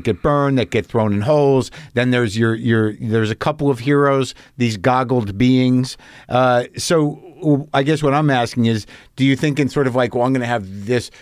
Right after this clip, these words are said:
these giant metal pylons crushing guys, and I'm gonna have a hole," and that's, and that's the thought, and then you integrate it after?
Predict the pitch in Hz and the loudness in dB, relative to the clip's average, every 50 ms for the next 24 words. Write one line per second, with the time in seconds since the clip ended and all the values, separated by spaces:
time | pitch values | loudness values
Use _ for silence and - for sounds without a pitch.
0 | - _ - 110 107 107 90 92 120 123 131 139 131 127 123 110 - - - _ | -18 _ -8 -8 -6 -6 -6 -4 -2 -2 0 0 0 0 -2 -4 -8 -14 -20 _
1 | _ _ _ - 113 131 131 127 123 120 - - 123 120 120 117 117 113 110 104 | _ _ _ -6 -2 0 0 0 0 -2 -2 -2 -2 0 0 0 0 -2 -4 -6
2 | - - - - 143 127 120 - - 131 117 113 110 - - - _ _ - - | -8 -10 -6 -4 -2 -2 -2 -2 -2 -2 -2 -2 -4 -6 -10 -18 _ _ -4 -2
3 | 117 113 113 113 104 120 113 117 117 120 117 110 107 110 95 120 123 120 117 107 | 0 0 0 0 0 -2 -2 -2 -2 -2 -2 -2 -2 -2 0 2 4 4 4 2
4 | 104 107 110 110 - - - - 127 120 123 131 127 131 - - - 120 117 - | 2 0 -2 -4 -6 -8 -6 -2 0 2 2 2 0 -2 -6 -6 -4 -4 -2 0
5 | - 123 101 85 - - - - - _ - - _ - - - - 123 131 131 | 0 0 0 0 -2 -8 -16 -20 -20 _ -20 -20 _ -20 -10 -4 -2 0 0 2
6 | 131 135 135 135 135 131 131 - 123 107 131 127 120 110 101 107 120 147 151 151 | 2 0 0 0 0 0 0 0 0 2 2 2 2 2 2 0 0 -2 -2 -2
7 | - 196 190 196 202 | -2 -2 -2 -2 -6